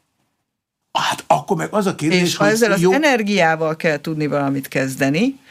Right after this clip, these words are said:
Speaker 2: de ez nem róla szól, bocs. Tehát, hogy nekem az a na-, leg-, legnagyobb problémám az az, hogy ellentétben velem, ö, nagyon sokan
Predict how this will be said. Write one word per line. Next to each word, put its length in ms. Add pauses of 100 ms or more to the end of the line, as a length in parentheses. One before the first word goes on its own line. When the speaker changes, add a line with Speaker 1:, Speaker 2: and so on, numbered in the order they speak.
(120)
Speaker 2:
de 180
ez 160
nem 320
róla 340
szól, 320
bocs. 520 (520)
Tehát, 220
hogy 220 (420)
nekem 340
az 140
a 100
na-, 260
leg-, 360
legnagyobb 380
problémám 540
az 100
az, 360 (680)
hogy 180 (520)
ellentétben 800
velem, 540 (580)
ö, 500 (140)
nagyon 500
sokan 680